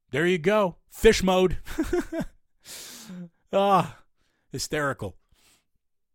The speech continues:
Look at this. Look who's weighing in. There he, you know what, Ike? Not only do you get to go there, you get to go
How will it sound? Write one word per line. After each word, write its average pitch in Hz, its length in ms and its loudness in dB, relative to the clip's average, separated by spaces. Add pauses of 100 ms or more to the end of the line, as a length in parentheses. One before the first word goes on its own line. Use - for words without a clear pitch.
(2000)
Look 247 120 4
at 285 40 4
this. - 380 6 (800)
Look 320 220 4
who's 285 220 8
weighing 320 420 6
in. 311 400 2 (120)
There 311 220 8
he, 294 180 -2
you 202 80 0
know 240 120 2
what, 269 300 4
Ike? 262 260 0
Not 226 220 -2
only 247 240 0
do 226 120 -6
you 226 120 -4
get 233 260 -2
to 226 60 -8
go 214 200 0
there, 226 460 0 (800)
you 240 140 -4
get 220 220 0
to 233 80 -2
go 226 320 -2